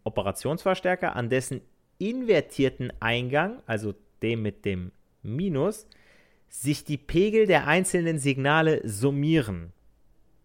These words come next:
Also an dem Minus, da addiert sich alles. So, im Unterschied dazu sind Volladdierer oder Halbaddierer digitale Grundschaltungen der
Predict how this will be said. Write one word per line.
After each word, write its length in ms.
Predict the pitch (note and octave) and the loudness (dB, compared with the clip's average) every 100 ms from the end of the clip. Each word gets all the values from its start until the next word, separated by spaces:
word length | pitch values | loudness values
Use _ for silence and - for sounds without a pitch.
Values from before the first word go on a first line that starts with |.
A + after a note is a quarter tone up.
| _ _ _ _ _ - | _ _ _ _ _ -12
Also 200 | G2+ G2 | -6 -4
an 180 | - C3 | -2 -2
dem 160 | D3 C3 | -2 -2
Minus, 420 | C#3+ D3+ D3+ - | -2 0 -2 -2
da 300 | B2+ C3 - _ _ _ _ _ _ | -2 -2 -4 _ _ _ _ _ _
addiert 400 | - A#2 A#2+ B2 | -2 -2 2 0
sich 220 | - G2+ - | 0 -8 -8
alles. 340 | E2 - - | -10 -12 -16
So, 320 | - D#3+ C3 - - - - | 2 6 6 2 -20 -20 -4
im 160 | C3 C3 - | -4 -2 -2
Unterschied 720 | F#3 B3 A#3+ G#3+ E3+ D#3 - | -2 2 0 2 -2 -6 0
dazu 680 | F#3 C#4+ - - D#3+ G3 C4+ _ _ _ _ _ _ | 2 2 0 -6 -4 -4 -4 _ _ _ _ _ _
sind 280 | - C3+ A#2+ | -4 -4 -4
Volladdierer 800 | - E3 A3+ G#3+ D#3 F#3+ E3+ D3 | -2 4 6 6 6 4 6 6
oder 240 | C#3 A2+ | 6 6
Halbaddierer 720 | C3+ G3+ - G#2 G#2 A#2 D#3 | 8 6 4 -2 0 0 0
digitale 560 | - F3 F#3 F#3 D#3+ D#3 | 0 0 0 4 4 4
Grundschaltungen 720 | B2+ F#3 G#3+ C#3 B2 B2+ C#3 | 6 4 4 6 4 4 -2
der 140 | B2+ | 0